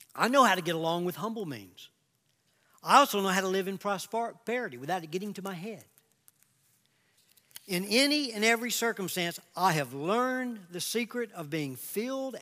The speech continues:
and going hungry, both of having abundance and suffering need." And what's the answer? "I can do all things through him who" what? "Strengthens me." And this gives me the great opportunity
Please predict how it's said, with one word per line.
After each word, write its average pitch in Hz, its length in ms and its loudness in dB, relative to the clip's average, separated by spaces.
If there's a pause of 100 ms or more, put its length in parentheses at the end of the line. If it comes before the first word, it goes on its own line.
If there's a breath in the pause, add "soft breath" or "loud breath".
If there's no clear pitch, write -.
and 254 380 -4
going 247 340 0
hungry, 180 480 -6 (560 loud breath)
both 214 240 6
of 202 120 0
having 180 280 4
abundance 254 580 0
and 214 120 -4
suffering 220 440 0
need." 151 440 0 (360)
And 147 140 -10
what's 185 280 -2
the 185 220 -6 (220)
answer? 220 480 -6 (480 soft breath)
"I 170 140 2
can 170 160 -2
do 156 160 0
all 190 180 6
things 160 600 -2 (200)
through 165 220 -6
him 165 340 -2
who" 156 220 -4
what? 131 240 -6 (1000)
"Strengthens 120 600 -14
me." 104 80 -20 (1700 soft breath)
And 156 100 -10
this 208 160 0
gives 208 240 0
me 196 100 0
the 151 160 -8 (360)
great 226 280 4
opportunity 160 960 0